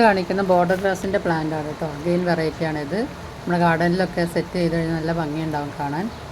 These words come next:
അപ്പോൾ ഇതിൻ്റെ റേറ്റ് വന്നിട്ട് മുപ്പത്തഞ്ച് രൂപയാണ് കേട്ടോ. അടുത്ത് കാണിക്കുന്നത് ബോർഡർ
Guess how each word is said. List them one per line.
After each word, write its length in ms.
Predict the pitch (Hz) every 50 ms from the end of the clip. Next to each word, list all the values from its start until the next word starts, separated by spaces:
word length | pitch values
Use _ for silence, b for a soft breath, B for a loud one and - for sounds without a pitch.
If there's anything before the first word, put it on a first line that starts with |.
| - - -
അപ്പോൾ 120 | - 175 170
ഇതിൻ്റെ 200 | 160 170 175 196 190
റേറ്റ് 280 | 175 165 156 - - 175
വന്നിട്ട് 260 | 165 156 156 151 - 208 220
മുപ്പത്തഞ്ച് 440 | 196 151 123 - 156 - 160 160 160 147
രൂപയാണ് 320 | 151 143 143 139 139 135
കേട്ടോ. 220 | 139 135 - 170 151 139 135 - - - - - - - - - - - - - - - - - 202
അടുത്ത് 220 | 196 196 190 - 233 226
കാണിക്കുന്നത് 500 | 214 190 185 185 196 180 185 185 185 185 196 208 202 185 180 175 165 160
ബോർഡർ 420 | 175 170 170 170 170 165 180 180